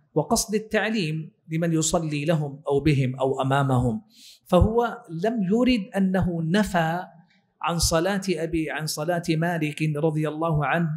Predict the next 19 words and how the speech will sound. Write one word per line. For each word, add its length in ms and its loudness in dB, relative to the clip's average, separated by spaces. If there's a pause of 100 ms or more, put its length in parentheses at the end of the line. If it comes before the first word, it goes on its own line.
(140)
صفة 440 2
القربة 560 -2
لله، 540 -4
بل 220 -4
لا 220 -6
تكون 280 -2
الصلاة 500 -2
إلا 280 2
قربة، 460 0 (500)
يعني 180 2
هو 300 4 (400)
ما 160 0
صلى 380 0
صلاة 380 0 (400)
يمثلها، 1040 0
لا، 80 -4
هو 160 2
صلى 380 4
صلاة 380 0